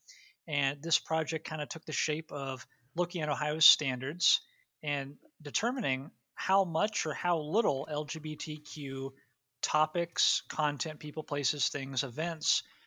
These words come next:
were covered. And shockingly <laughs> enough, there was not a single mention at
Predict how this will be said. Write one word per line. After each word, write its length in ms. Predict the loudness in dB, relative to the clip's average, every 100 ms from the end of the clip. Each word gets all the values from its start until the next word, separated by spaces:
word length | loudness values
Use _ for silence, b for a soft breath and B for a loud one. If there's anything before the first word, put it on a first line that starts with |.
| b
were 140 | -2 0
covered. 480 | 4 2 2 -8 -12 _ _ b b b -8
And 400 | -2 2 0 -2 -12 -18 -4
shockingly 640 | 6 8 8 6 -2 -2 0
<laughs> 20 |
enough, 500 | 2 2 0 -2 -10 b b _
there 140 | 0
was 160 | 2 2
not 240 | 2 2
a 40 | 4
single 400 | 4 2 2 2
mention 640 | 4 4 4 0 -2 -8 -14 _ _ _
at 200 | 0